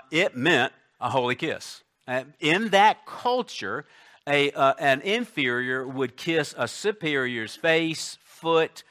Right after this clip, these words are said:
elbow, hand, that kind of thing. You see this in the old movies, right? They would bow down and they would kiss and that kind of thing. But, but this idea of this holy kiss is also a, a, a term of affection here because, again, we are family.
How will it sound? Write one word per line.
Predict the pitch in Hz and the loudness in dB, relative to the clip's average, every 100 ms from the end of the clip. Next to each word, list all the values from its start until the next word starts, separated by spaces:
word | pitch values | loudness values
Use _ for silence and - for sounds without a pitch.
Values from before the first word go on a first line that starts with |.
| _ _ _ | _ _ _
elbow, | 135 143 160 139 151 151 151 131 | 0 2 2 2 2 2 0 -6
hand, | - 143 147 147 143 139 | -8 -4 -2 -2 -4 -2
that | 131 131 | 0 0
kind | - 120 | 0 -4
of | 107 | -4
thing. | 101 90 | -8 -12
You | 123 | -12
see | - 120 | -10 -10
this | 117 113 | -8 -10
in | 117 | -8
the | 117 | -6
old | 120 120 | -6 -4
movies, | 131 113 87 80 | -4 -4 -10 -14
right? | 95 98 113 | -8 -6 -6
They | 110 | -6
would | 113 98 | -10 -8
bow | 101 110 | -4 -2
down | 110 98 104 | -4 -6 -8
and | 101 | -10
they | 101 | -12
would | 101 - | -14 -12
kiss | 101 101 - | -10 -10 -12
and | 98 | -14
that | 95 - | -14 -14
kind | 92 | -18
of | 87 | -16
thing. | 98 85 87 _ - - - | -16 -16 -18 _ -20 -20 2
But, | 160 160 - 135 | 4 4 -2 -2
but | 160 156 | 0 0
this | 156 - | -2 2
idea | 214 214 185 | 0 2 0
of | |
this | 127 123 | 0 -6
holy | - 190 151 | -6 -4 -4
kiss | - 190 175 | -2 -2 -2
is | 139 | -4
also | 170 214 226 165 139 | -4 -4 -2 -4 -2
a, | 131 139 | -4 -6
a, | 147 156 | -8 -8
a | |
term | 135 151 135 | -8 -6 -6
of | 135 | -6
affection | 139 - 214 214 - 107 | -10 -10 -6 -6 -8 -10
here | 107 98 98 | -8 -8 -8
because, | 147 - 127 151 | -12 -10 -10 -10
again, | 139 180 127 | -8 -8 -6
we | 120 175 | -6 -4
are | 180 170 | -4 -4
family. | _ 202 220 208 240 151 - | _ -6 -4 -4 -8 -14 -20